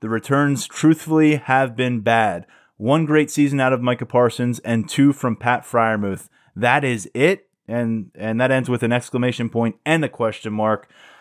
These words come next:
Sean, I, I, I wrote this out and I sent it your way, kind of breaking these guys into categories. It was a twenty-three player class.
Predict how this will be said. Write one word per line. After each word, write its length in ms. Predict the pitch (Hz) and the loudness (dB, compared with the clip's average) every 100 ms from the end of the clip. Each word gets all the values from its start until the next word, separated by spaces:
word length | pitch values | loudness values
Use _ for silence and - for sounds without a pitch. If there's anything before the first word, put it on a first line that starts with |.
| _ | _
Sean, 320 | - 165 165 160 | -4 0 2 0
I, 120 | 160 | -2
I, 140 | 156 160 | 0 0
I 320 | 156 151 147 - | 2 2 0 -4
wrote 280 | 143 180 185 | 2 4 4
this 200 | 175 156 | -2 2
out 220 | 147 143 | 4 4
and 100 | 139 | 4
I 80 | 127 | -2
sent 220 | - 139 | -2 -4
it 60 | 131 | -2
your 140 | 123 | 0
way, 220 | 120 123 | 2 2
kind 220 | 123 135 120 | 2 0 -2
of 80 | |
breaking 480 | 110 131 131 131 127 | 0 -2 0 -4 -4
these 280 | 123 120 104 | -2 -4 -4
guys 380 | 101 123 123 117 | -4 0 0 -2
into 140 | 117 | -4
categories. 600 | 110 123 123 113 120 117 | -2 -2 0 0 0 0
It 40 | 110 | -4
was 120 | 101 | -4
a 60 | |
twenty-three 600 | - - 143 143 - 135 123 | -6 -2 0 0 -2 -4 -4
player 400 | - 127 123 113 | -2 0 0 0
class. 680 | - - 117 117 117 - | -4 -2 2 4 2 -2